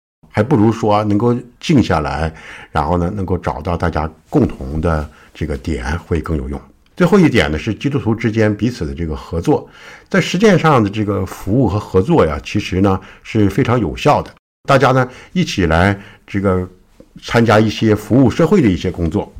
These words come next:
那么这一点呢，我自己本身也有一些经验。比如说由政府所组织的这个慈善工作，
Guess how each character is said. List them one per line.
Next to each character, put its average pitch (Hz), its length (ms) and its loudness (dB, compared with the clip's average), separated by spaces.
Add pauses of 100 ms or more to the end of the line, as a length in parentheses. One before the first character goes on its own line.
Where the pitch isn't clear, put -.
(360)
那 120 120 0
么 120 60 2
这 160 140 2
一 135 40 6
点 87 200 2
呢， 87 80 0
我 82 80 -2
自 110 160 -6
己 95 100 -2
本 78 200 -4
身 98 180 0
也 92 140 0
有 87 100 0
一 80 60 -2
些 87 260 -6 (300)
经 110 180 4
验。 104 260 4 (280)
比 101 100 0
如 104 80 4
说 120 140 2
由 117 120 4
政 98 240 2
府 90 160 -4
所 95 200 -4
组 82 260 -6
织 87 140 -4
的 87 40 -6
这 98 80 -4
个 87 80 -2
慈 - 200 -10
善 101 160 0
工 87 180 -4
作， 92 240 0